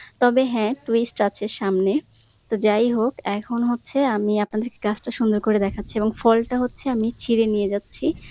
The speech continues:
এটা দেখার জন্য যে আসলে এটা কি। কারণ এটা একমাত্র,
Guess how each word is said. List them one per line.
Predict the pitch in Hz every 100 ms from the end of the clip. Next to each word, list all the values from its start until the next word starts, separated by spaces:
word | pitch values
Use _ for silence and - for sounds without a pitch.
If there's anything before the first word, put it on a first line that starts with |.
| - - -
এটা | - 202
দেখার | 214 214 233 220
জন্য | 202 190 269
যে | 240 185
আসলে | 190 - 226 240
এটা | - 196
কি। | - 185 214 - - - -
কারণ | 226 233
এটা | 233 233
একমাত্র, | 233 240 240